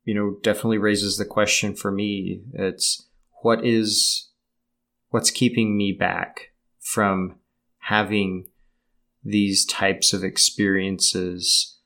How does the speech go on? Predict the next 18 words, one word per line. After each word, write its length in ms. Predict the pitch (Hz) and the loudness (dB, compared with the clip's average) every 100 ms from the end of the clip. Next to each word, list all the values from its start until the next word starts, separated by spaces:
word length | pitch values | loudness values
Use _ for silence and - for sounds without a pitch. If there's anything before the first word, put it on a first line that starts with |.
| _ _ _ _ - | _ _ _ _ 0
at 240 | 101 98 | 2 4
all 420 | - 107 110 113 | 4 6 6 4
or 220 | 107 104 | 4 2
more 320 | 101 95 95 - | 2 0 0 2
often? 580 | 92 - - - - - _ _ _ _ _ | 0 -2 -4 -4 -4 -12 _ _ _ _ _
And 580 | - 101 101 98 95 92 - - - - | -2 2 2 2 0 0 -2 -2 -6 2
I, 300 | 107 104 - | 4 4 2
I 80 | 113 | -2
can't 320 | - 147 143 | 4 4 4
speak 460 | - - 123 120 - | 0 2 2 2 0
to 340 | 113 107 104 123 | 2 4 2 2
every 240 | 117 117 | 4 4
single 320 | 110 107 101 | 4 2 0
one 200 | 101 113 | 2 2
of 120 | 107 101 | 2 0
these 240 | 101 92 | 0 0
experiences, 1040 | 98 - 101 95 95 92 - 101 98 98 - | -4 -2 0 0 -2 -2 -2 -2 0 -2 0
but 340 | 101 185 | 0 0